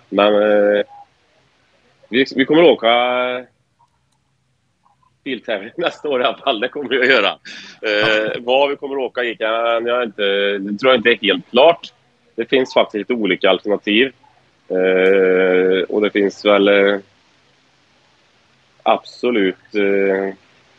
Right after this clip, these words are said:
Speaker 1: många bra alternativ. Så att, eh, jag ser väldigt positivt på framtiden.
Speaker 2: Men, men vi, vi liksom satt här och, och spekulerade lite innan. Du måste ju ha gjort det här i V M mer eller mindre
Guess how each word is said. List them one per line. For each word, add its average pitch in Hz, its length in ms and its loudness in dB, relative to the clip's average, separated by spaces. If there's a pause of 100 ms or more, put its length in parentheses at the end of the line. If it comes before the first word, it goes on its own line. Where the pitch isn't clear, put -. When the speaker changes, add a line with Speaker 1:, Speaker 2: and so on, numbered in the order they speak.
(920)
Speaker 1:
många 98 300 2
bra 95 200 2
alternativ. 123 460 -2
Så 101 140 -8
att, 92 180 -6
eh, 101 60 -4 (400)
jag 120 160 0
ser 139 120 2
väldigt 117 280 0
positivt 120 420 -10
på 113 80 -14
framtiden. 85 500 -6 (1400)
Speaker 2:
Men, 165 220 0
men 170 140 2
vi, 170 160 2
vi 170 100 0
liksom 170 280 2
satt 196 280 -2
här 156 220 2
och, 139 560 0
och 131 80 0
spekulerade 131 500 0
lite 127 200 0
innan. 123 180 0
Du 123 80 2
måste 185 280 0
ju 147 40 2
ha 139 80 4
gjort 135 280 0
det 202 80 0
här 143 200 2
i 135 60 0
V 123 320 -2
M 123 120 -2
mer 120 180 0
eller 120 160 -2
mindre 110 480 -2